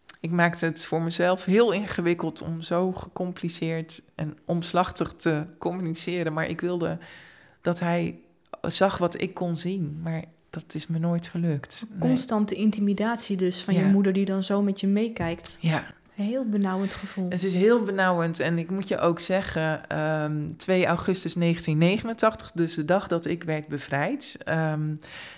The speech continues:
Speaker 1: dat noem ik mijn bevrijdingsdag. Eh,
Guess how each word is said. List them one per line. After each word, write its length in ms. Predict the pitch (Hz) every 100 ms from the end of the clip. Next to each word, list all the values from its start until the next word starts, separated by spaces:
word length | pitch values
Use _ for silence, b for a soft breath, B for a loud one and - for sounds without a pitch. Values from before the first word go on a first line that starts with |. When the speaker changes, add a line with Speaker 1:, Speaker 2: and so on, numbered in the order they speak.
| B - _ - -
Speaker 1:
dat 220 | 123 175
noem 140 | 226 220
ik 160 | 208
mijn 260 | 165 170 151
bevrijdingsdag. 1200 | 160 151 160 180 151 131 - 131 127 - - - -
Eh, 240 | 143 147